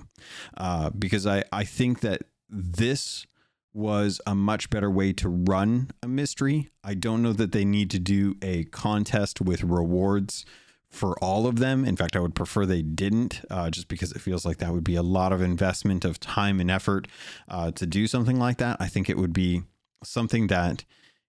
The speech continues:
if we were to have a third mystery, um, I'm hoping that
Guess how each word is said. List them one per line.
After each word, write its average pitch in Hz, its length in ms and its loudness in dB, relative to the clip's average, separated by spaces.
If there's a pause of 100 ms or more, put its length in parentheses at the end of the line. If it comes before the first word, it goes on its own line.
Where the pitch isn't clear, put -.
(180)
if 131 260 -4
we 123 220 4
were 104 280 2
to 101 240 0
have 87 760 0
a 90 100 -6
third 104 460 0
mystery, 82 580 0 (280)
um, 98 480 0 (640)
I'm 104 260 -2
hoping 127 600 0
that 92 520 -2